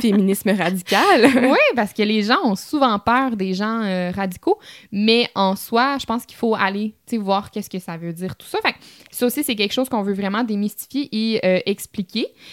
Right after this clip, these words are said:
Speaker 2: Et, euh, je me dis, ben, on veut-tu l'expliquer tout de suite ? On veut
Speaker 1: Mais on
Speaker 2: dire
Speaker 1: pourrait
Speaker 2: c'est quoi le
Speaker 1: commencer avec le
Speaker 2: féminisme ?
Speaker 1: féminisme, mais
Speaker 2: Ensuite,
Speaker 1: oui.
Speaker 2: on peut aller vers le radical et ensuite vers l'intersectionnel.
Speaker 1: On va commencer. Mais tu sais,
Speaker 2: Ça
Speaker 1: le
Speaker 2: peut être
Speaker 1: féminisme
Speaker 2: intéressant.
Speaker 1: de base, là,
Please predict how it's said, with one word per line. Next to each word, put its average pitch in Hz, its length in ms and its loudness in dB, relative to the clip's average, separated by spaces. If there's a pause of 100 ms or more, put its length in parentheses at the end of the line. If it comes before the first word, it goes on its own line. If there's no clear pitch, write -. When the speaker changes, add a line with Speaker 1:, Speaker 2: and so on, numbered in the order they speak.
(200)
Speaker 2:
Et, 220 320 2
euh, 202 340 4
je 202 80 -2
me 208 80 2
dis, 196 140 -4
ben, 202 140 -2
on 185 40 -4
veut-tu 180 260 -10
l'expliquer 190 360 -8
tout - 80 -12
de - 20 -16
suite ? - 340 -10
On 208 140 0
veut 185 80 -4
Speaker 1:
Mais 202 80 0
on - 20 8
Speaker 2:
dire 196 60 6
Speaker 1:
pourrait - 120 6
Speaker 2:
c'est 226 40 8
quoi 285 100 8
le 214 60 8
Speaker 1:
commencer 202 220 6
avec - 80 8
le 233 160 8
Speaker 2:
féminisme ? 233 120 4
Speaker 1:
féminisme, 226 520 4
mais 196 80 4
Speaker 2:
Ensuite, 226 280 6
Speaker 1:
oui. 294 100 4
Speaker 2:
on 220 80 2
peut 208 80 0
aller 220 120 0
vers 220 140 0
le 220 80 0
radical 247 560 -2
et 226 80 0
ensuite 208 240 -8
vers 214 140 -2
l'intersectionnel. 214 680 -4 (220)
Speaker 1:
On 202 120 -4
va 202 120 -4
commencer. 262 580 0 (300)
Mais 208 80 0
tu - 60 -6
sais, 440 60 10
Speaker 2:
Ça 403 60 6
Speaker 1:
le 226 60 8
Speaker 2:
peut - 40 0
être - 20 -6
Speaker 1:
féminisme 247 380 0
Speaker 2:
intéressant. 202 240 4
Speaker 1:
de 190 40 -6
base, 214 300 0
là, 214 320 -4